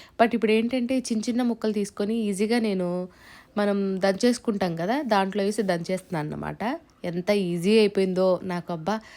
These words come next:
అసలు ముందే ఎందుకు నేను తెచ్చుకోలేదు ఇలాంటి బెల్లం, ముందే ఎందుకు లేదు, నేను చూడలేదా అనుకుంటున్నాను. నెక్స్ట్ అయితే ఇంక ఇక్కడ చిన్న చిన్నగా, ఆ, మొత్తం అంతా కూడా స్ప్రింకిల్ చేసేసి ఘీ వేస్తున్నాను. ఆయిల్ వేసేదానికంటే కూడా బెల్లం దోశకి కాంబినేషన్ ఘీ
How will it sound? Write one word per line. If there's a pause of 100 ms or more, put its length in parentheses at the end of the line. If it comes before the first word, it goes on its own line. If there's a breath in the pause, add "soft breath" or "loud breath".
(280 loud breath)
అసలు
ముందే
ఎందుకు
నేను
తెచ్చుకోలేదు
ఇలాంటి
బెల్లం,
ముందే
ఎందుకు
లేదు,
నేను
చూడలేదా
అనుకుంటున్నాను. (680 loud breath)
నెక్స్ట్
అయితే
ఇంక
ఇక్కడ
చిన్న
చిన్నగా, (500 soft breath)
ఆ,
మొత్తం
అంతా
కూడా
స్ప్రింకిల్
చేసేసి
ఘీ
వేస్తున్నాను. (120)
ఆయిల్
వేసేదానికంటే
కూడా
బెల్లం
దోశకి
కాంబినేషన్
ఘీ